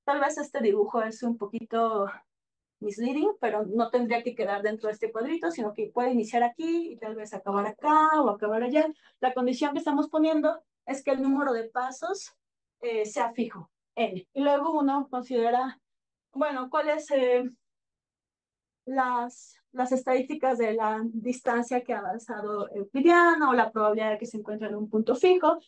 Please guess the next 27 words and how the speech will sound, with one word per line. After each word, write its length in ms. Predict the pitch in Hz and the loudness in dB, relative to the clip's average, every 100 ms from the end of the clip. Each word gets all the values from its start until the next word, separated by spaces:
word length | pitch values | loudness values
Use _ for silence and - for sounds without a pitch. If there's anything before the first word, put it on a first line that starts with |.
| _ _ _ _ | _ _ _ _
Y 100 | 311 | 0
la 120 | 349 359 | 4 4
motivación 560 | 359 359 370 359 427 480 523 | 6 6 6 4 4 6 4
original 500 | 415 269 277 294 - | 6 4 6 4 4
de 380 | 262 262 226 220 _ _ _ _ _ | 4 6 6 2 _ _ _ _ _
Greg 340 | 233 240 294 294 | 0 0 0 2
Lawler 340 | 285 269 262 | 2 2 0
cuando 220 | 226 214 | -2 2
definió 560 | 208 214 226 226 233 233 _ _ - | 2 2 0 2 2 0 _ _ -4
Loop 200 | 254 262 | -2 0
Race 260 | 233 - 220 | 0 0 -4
Random 320 | 247 262 269 | -4 -4 -4
Walk, 220 | 277 262 _ | -4 -6 _
su 360 | _ 254 220 220 _ _ - | _ -4 -4 -6 _ _ -4
asesor 420 | 233 233 233 240 | -2 0 0 0
de 80 | 240 | 0
doctorado 520 | 214 226 226 214 233 | -2 -2 0 0 -2
le 280 | 233 185 - _ _ _ | -4 -8 -16 _ _ _
dijo, 220 | 262 262 | -2 -2
"¿Qué 100 | 339 | -2
tal 180 | 349 330 | -2 -2
si 100 | 339 | -4
consideras 600 | 277 254 240 233 240 254 | -6 -2 0 0 0 -2
Loop 180 | 247 240 | -4 0
Race 220 | 233 226 240 | 2 0 -2
Random 300 | 240 262 320 | -4 -2 -2
Walk 200 | 415 | -2